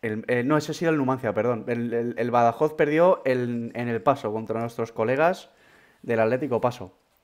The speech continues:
Los dos, eh, transatlánticos, de momento, eh,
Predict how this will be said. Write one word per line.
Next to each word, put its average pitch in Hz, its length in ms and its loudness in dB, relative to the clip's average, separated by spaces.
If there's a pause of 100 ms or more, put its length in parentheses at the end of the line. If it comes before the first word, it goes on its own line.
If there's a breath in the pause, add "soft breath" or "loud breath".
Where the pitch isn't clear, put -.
(720)
Los 110 300 0
dos, 156 500 6
eh, 139 580 4
transatlánticos, 151 880 2
de 151 100 2
momento, 156 720 0 (720 soft breath)
eh, 107 1200 -2